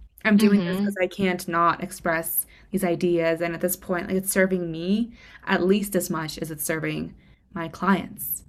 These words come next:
Speaker 2: Mm-hmm. Totally. Yeah, and I, I love that you said, like, you do it for you. I feel like I've heard, you know, a lot of,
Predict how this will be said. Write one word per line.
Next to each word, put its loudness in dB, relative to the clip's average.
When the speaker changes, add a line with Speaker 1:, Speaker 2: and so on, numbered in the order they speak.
Speaker 2:
Mm-hmm. 0
Totally. 2
Yeah, 6
and 4
I, 4
I 6
love 6
that 4
you 0
said, -4
like, 0
you -2
do -2
it -2
for 2
you. 4
I 4
feel 2
like 4
I've 4
heard, 0
you -4
know, 6
a 6
lot 6
of, -2